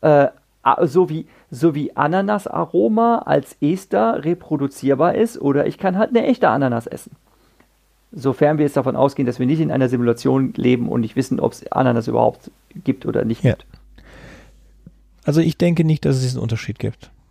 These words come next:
Speaker 2: Aber das ist auch, ähm, da gibt es einen Film, der war ganz kurz im Kino, den beide, wir beide nicht gesehen haben, aber wir beide haben den Trailer gesehen und der Trailer verrät den gesamten Film.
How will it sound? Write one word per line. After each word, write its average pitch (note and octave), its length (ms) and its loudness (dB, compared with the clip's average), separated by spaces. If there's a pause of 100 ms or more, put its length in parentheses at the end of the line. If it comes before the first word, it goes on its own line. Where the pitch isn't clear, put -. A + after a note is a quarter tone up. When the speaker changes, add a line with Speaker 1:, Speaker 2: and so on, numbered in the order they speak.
(680)
Speaker 2:
Aber C3+ 220 4
das B2+ 180 -4
ist D#3 200 -6
auch, B2+ 380 0
ähm, B2 220 -2 (720)
da C#3 80 0
gibt D3 200 2
es - 60 -12
einen B2+ 200 0
Film, F3 280 0
der C#3 120 0
war C3 100 2
ganz C#3 240 -2
kurz - 220 -2
im B2+ 80 -4
Kino, D#3+ 240 0
den B2+ 180 -2
beide, C#3 380 0
wir A#2+ 80 0
beide C#3 240 2
nicht C3+ 160 -2
gesehen B2+ 420 0
haben, A#2+ 160 0
aber A2+ 120 -2
wir A2 120 0
beide B2 220 2
haben A2+ 160 2
den G#2+ 100 -4
Trailer C3 320 2
gesehen A#2+ 300 -2
und G#2+ 60 -2
der G#2+ 100 -2
Trailer A#2 300 0
verrät A2 340 -2
den G#2 100 -4
gesamten G#2+ 420 -2
Film. D3 340 0